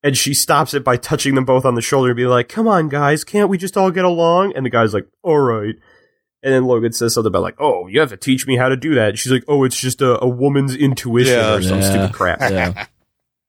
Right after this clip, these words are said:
Speaker 1: So, uh, we get the whole moment where Logan's heart is broken because the woman he loves was actually, uh, tricking him. And then we find, oh no, she really did love him. You know, she's only doing this because,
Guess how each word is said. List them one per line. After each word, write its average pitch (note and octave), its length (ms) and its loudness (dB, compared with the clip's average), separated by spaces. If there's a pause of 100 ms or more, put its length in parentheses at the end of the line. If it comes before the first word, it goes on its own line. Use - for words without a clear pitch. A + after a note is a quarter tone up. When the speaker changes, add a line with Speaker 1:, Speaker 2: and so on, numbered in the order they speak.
(680)
Speaker 1:
So, C#3 600 0
uh, A#2+ 260 2
we C3 100 0
get D3 160 0
the C#3+ 80 -2
whole C#3+ 160 2
moment C3+ 320 0
where A2+ 280 2
Logan's B2+ 360 2
heart C#3 360 0
is A#2+ 100 -10
broken B2+ 400 2
because B2+ 240 -2
the A2+ 80 -6
woman B2 320 2
he B2 120 0
loves A#2+ 420 0
was A#2 120 -6
actually, A#2 500 2
uh, G#2 100 2
tricking A#2+ 380 -2
him. G#2+ 320 0 (420)
And C3 180 0
then B2+ 100 2
we B2 100 0
find, B2 260 -2
oh D#3 140 2
no, C#3+ 200 2
she - 160 -6
really B2 240 2
did C3+ 240 0
love G2+ 220 -2
him. F#2 260 -4
You G2 120 -4
know, F#2+ 120 -4
she's C#3+ 220 -2
only A#2+ 200 0
doing B2 320 0
this G#2 140 -8
because, G#2 520 -2